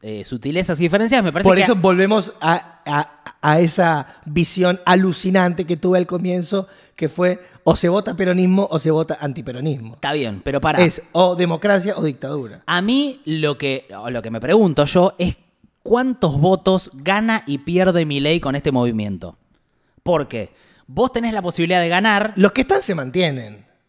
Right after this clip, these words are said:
Speaker 1: No sé.
Speaker 2: Sí, gordo.
Speaker 1: Bueno, hay mucho. A ver, si vos sos un votante de Milei, es una pregunta que me hago.
Speaker 2: Sí,
Speaker 1: ¿Lo
Speaker 2: sí.
Speaker 1: votaste porque el tipo te hablaba de terminar con la casta,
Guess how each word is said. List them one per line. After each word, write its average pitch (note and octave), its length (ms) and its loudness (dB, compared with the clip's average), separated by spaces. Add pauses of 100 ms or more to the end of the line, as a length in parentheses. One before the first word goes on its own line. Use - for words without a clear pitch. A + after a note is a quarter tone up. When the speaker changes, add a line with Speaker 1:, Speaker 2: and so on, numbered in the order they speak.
(180)
Speaker 1:
No C4 180 0
sé. E3 340 -6
Speaker 2:
Sí, C#3+ 380 -6
gordo. B2+ 480 -16
Speaker 1:
Bueno, F3 380 -2 (300)
hay G3 240 0
mucho. A#3 520 0 (140)
A C3+ 140 -2
ver, A#2 160 0
si E3 160 -4
vos A#3 140 2
sos F#3 140 -2
un G3 100 4
votante F3+ 340 2
de D3 100 4
Milei, B2+ 300 0
es F3+ 120 -2
una A3+ 140 2
pregunta F#3+ 380 4
que C#3+ 100 0
me B2+ 100 0
hago. G#2+ 260 -2 (200)
Speaker 2:
Sí, C3+ 100 -14
Speaker 1:
¿Lo D#3 120 4
Speaker 2:
sí. E3 60 4
Speaker 1:
votaste G3 340 2
porque E3 200 0
el D#3 60 0
tipo F#3+ 200 0
te D#3 60 0
hablaba E3+ 200 4
de D3+ 60 2
terminar D3 340 -2
con D3 140 0
la C3+ 120 0
casta, C#3+ 600 -2